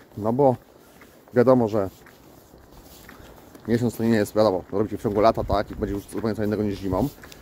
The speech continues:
więc trzeba sobie to porównać miesiąc do miesiąca i też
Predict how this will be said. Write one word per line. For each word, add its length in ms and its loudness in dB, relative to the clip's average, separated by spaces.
więc 160 2
trzeba 160 0
sobie 160 2
to 100 2
porównać 420 4
miesiąc 240 -2
do 60 2
miesiąca 460 -2
i 80 -2
też 400 4